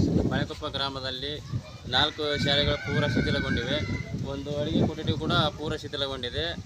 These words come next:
ಅದ-, ಅದಾದ ನಂತರ, ಆ, ಒಂದು ಶಾಲೆ,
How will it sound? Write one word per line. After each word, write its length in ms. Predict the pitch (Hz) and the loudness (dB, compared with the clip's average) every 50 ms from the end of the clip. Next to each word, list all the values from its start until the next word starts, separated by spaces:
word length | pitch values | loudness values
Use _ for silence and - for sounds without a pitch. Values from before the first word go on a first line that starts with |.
| - - - - | -10 -12 -8 -4
ಅದ-, 300 | 127 131 139 139 135 135 | -4 -2 0 2 2 2
ಅದಾದ 340 | 143 156 156 156 156 156 156 | 2 2 2 2 2 0 0
ನಂತರ, 260 | 151 143 - 147 151 165 175 170 - - - - - - - - - - | -2 -2 -2 0 0 0 0 0 -4 -10 -12 -12 -12 -14 -16 -16 -12 -6
ಆ, 80 | - 143 139 139 135 139 139 143 | -4 0 0 2 2 2 4 4
ಒಂದು 300 | 151 151 160 156 - 160 | 4 4 4 2 4 6
ಶಾಲೆ, 280 | 156 160 170 170 170 | 6 6 6 6 6